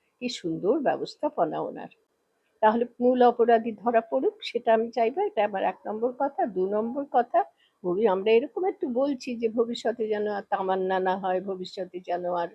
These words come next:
আম, অভয়া না হয়। আমি অভয়া বলি না, আমি বলি নিহত চিকিৎসক। অভয়া নাম, আমি কেন তার নিজের নামটা বলবো না, আমি বুঝতে পারি না।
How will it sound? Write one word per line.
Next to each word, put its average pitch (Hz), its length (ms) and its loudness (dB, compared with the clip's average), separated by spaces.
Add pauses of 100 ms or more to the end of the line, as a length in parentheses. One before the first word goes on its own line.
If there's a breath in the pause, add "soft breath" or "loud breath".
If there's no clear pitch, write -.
(400 soft breath)
আম, 156 420 -4 (120)
অভয়া 185 420 8
না 165 160 4
হয়। 175 220 0
আমি 285 140 2
অভয়া 196 460 4
বলি 165 300 -2
না, 294 160 -2
আমি 254 180 -6
বলি 170 320 -8 (180)
নিহত 185 460 -8
চিকিৎসক। - 520 -10 (500)
অভয়া 180 400 4
নাম, 170 300 -2
আমি 185 200 0
কেন 220 240 2
তার 214 220 2 (260)
নিজের 190 380 -4
নামটা 180 320 -4
বলবো 165 360 -2
না, 160 100 -2
আমি 165 100 -2
বুঝতে 180 280 -6
পারি 147 280 -14
না। - 160 -20